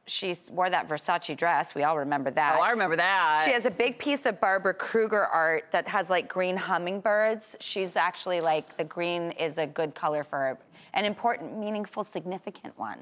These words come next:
Speaker 2: Yeah, well, this is significant, and I'm obsessed with this. I've always been fascinated by people who, like, break up and then years later get back together.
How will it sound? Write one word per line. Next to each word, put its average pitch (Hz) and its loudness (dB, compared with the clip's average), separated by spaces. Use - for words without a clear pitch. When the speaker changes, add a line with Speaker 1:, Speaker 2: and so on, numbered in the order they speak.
Speaker 2:
Yeah, 180 2
well, 160 -2
this 185 -6
is 180 -4
significant, 160 -6
and 151 -4
I'm 156 -2
obsessed - -4
with 135 -6
this. 113 -2
I've 202 2
always 233 4
been 247 0
fascinated 185 2
by 160 4
people 190 -2
who, 180 2
like, 156 2
break 170 2
up 160 2
and 175 0
then 156 2
years 156 2
later 156 2
get 156 -4
back 143 0
together. 156 0